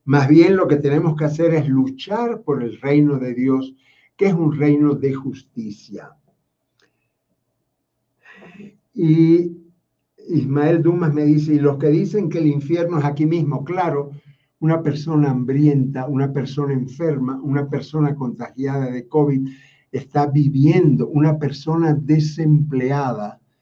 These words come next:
por esta pandemia está viviendo el infierno en su casa. Claro que sí. Por eso, quienes creemos en Jesús de Nazaret, tenemos que luchar contra el desempleo,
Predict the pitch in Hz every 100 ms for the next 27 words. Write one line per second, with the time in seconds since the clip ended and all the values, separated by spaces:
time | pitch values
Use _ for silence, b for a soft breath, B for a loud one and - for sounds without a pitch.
0 | _ _ _ _ 117 135 143 147 147 139
1 | 131 135 139 135 - 151 156 147 139 151
2 | 156 147 135 135 135 - 151 160 175 127
3 | 113 107 - 98 110 - - - 165 208
4 | 233 101 117 - 104 - b b b b
5 | _ 147 147 190 202 - 185 208 - _
6 | _ _ _ _ 165 156 147 - 123 127
7 | 202 202 165 143 139 - 170 160 170 147
8 | - 131 139 151 135 139 165 - 160 127
9 | 110 - - 151 180 185 b b b b
10 | b b _ - 220 226 202 139 131 127
11 | - 127 120 - 147 147 147 B